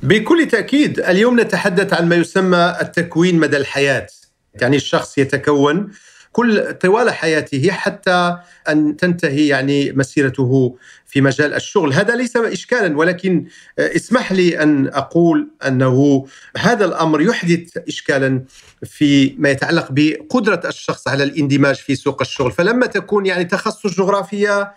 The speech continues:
فكيف تذهب وتشتغل في مجال المحاسبات والرياضيات إلى غيره؟ فهذه الأمور تتطلب يعني مستويات معينة من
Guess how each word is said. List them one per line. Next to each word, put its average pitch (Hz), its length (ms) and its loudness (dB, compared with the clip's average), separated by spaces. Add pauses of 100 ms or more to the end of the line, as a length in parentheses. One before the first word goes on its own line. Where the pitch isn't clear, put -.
(260)
فكيف 240 400 -2
تذهب 190 500 0
وتشتغل 160 580 -2
في 156 400 0 (360)
مجال 151 420 2
المحاسبات 143 1000 0
والرياضيات 135 1200 0
إلى 147 180 -2
غيره؟ 135 140 -2
فهذه 220 320 -2
الأمور 226 420 2 (400)
تتطلب 185 720 0
يعني 170 600 0
مستويات 165 800 0
معينة 147 540 0
من 147 320 0